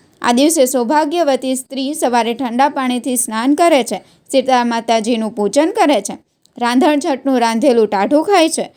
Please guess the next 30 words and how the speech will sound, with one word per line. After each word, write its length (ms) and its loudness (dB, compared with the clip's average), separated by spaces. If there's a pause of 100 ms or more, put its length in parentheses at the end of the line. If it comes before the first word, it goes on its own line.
(220)
ચૂલો 240 -2
સળગાવતી 640 0
નથી. 380 -8 (320)
સવારે 420 2
પાણિયારામાં 800 0
શીતળા 380 0
માતાનો 460 0
દીવો 380 2
કરવામાં 520 -2
આવે 200 -2
છે. 200 -10 (420)
મેં 200 0
આ 60 -2
કથા 520 0 (200)
કરવામાં 520 -2
આવે 200 -2
છે. 240 -10 (840)
આ 120 -4
વ્રત 320 2
કરવું 380 2
સારું 400 0
છે. 160 -6 (580)
ચાલો 240 -4
વ્રત 380 0
કથા 260 0
શરૂ 320 0
કરીએ. 440 0 (460)
એક 220 -2
ગામ 320 0
હતું. 440 -2